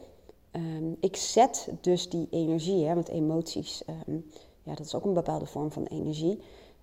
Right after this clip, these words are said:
En, eh, door er iets mee te doen,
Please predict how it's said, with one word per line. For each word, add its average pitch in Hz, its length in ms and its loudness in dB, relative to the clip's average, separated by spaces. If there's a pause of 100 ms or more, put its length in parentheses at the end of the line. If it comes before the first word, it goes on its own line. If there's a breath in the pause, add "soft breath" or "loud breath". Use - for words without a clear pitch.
En, 160 460 0
eh, - 100 -6 (480)
door 175 280 6
er 160 220 6
iets 190 200 0
mee 165 180 2
te 156 220 -2
doen, 190 560 4